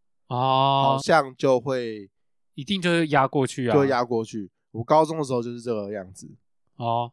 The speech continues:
Speaker 2: 我高中的时候就是那个班级比较特别啦，他们有三四个就是属于个性比较阴柔的男性。
Speaker 1: 对。
Speaker 2: 然后他们就几个在一起，他们的功课也比较好。
Speaker 1: 哦，刚好功课比较好。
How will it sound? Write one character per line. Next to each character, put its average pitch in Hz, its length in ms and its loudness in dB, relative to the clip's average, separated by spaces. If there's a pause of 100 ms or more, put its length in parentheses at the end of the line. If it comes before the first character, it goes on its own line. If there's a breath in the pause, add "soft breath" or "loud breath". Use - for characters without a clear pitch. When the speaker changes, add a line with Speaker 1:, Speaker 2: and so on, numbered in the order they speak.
(120)
Speaker 2:
我 127 80 -12
高 156 160 6
中 175 80 0
的 165 80 4
时 156 60 8
候 151 80 10
就 156 120 0
是 160 160 -4 (180)
那 185 120 -4
个 165 80 0
班 160 240 4
级 127 180 -10
比 107 120 -8
较 120 120 2
特 117 280 -2
别 95 240 -14
啦， 85 260 -20 (300)
他 151 160 0
们 131 120 2
有 104 380 -2
三 - 640 -2
四 139 240 -4
个 92 240 -8 (140)
就 139 200 2
是 143 160 4
属 101 360 -6
于 104 120 -4 (120)
个 135 120 0
性 123 160 -8
比 107 60 -18
较 110 320 -2 (320)
阴 131 220 -6
柔 104 180 0
的 104 80 -8
男 95 260 -16
性。 101 280 -8
Speaker 1:
对。 110 360 0 (440)
Speaker 2:
然 113 120 -8
后 131 300 -2 (140)
他 147 160 2
们 131 120 -4
就 127 80 -12
几 117 200 -16
个 107 120 -16
在 107 240 -8
一 107 60 -14
起， - 220 -20 (320)
他 139 100 -6
们 131 140 -2
的 113 120 -8
功 123 200 -4
课 117 240 -6
也 110 160 -12
比 107 100 -16
较 107 140 -2
好。 - 240 -12 (480)
Speaker 1:
哦， 143 440 6
刚 165 160 4
好 147 120 6
功 143 160 -4
课 147 160 4
比 110 60 -8
较 131 100 0
好。 98 340 -4